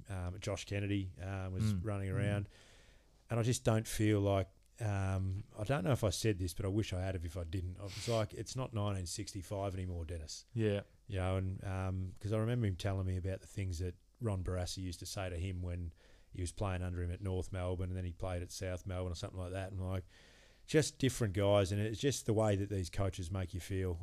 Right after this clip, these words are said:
Speaker 1: Um, and if you can, um, run out on the field, most pla-, most coaches know how to coach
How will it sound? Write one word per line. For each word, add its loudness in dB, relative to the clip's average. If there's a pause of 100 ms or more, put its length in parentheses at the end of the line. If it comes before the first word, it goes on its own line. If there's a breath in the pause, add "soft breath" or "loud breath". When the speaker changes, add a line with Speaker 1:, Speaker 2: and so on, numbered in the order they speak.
Speaker 1:
Um, -2
and 0
if -2
you 4
can, 0 (720 soft breath)
um, 0 (260)
run 6
out 2
on 2
the 0
field, 2 (720)
most 0
pla-, 6 (160)
most 0
coaches 0
know 2
how 2
to 0
coach -2